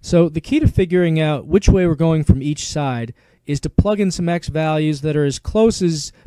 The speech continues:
possible to this x value three.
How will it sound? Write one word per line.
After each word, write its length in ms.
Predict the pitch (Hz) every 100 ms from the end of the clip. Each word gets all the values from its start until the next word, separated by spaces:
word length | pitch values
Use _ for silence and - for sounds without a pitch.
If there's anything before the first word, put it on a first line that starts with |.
| -
possible 760 | - 175 160 156 131 127 120 _ _ _ -
to 120 | 156
this 240 | 151 135
x 280 | 147 147 -
value 400 | 139 135 131 117
three. 500 | - 131 127 87 80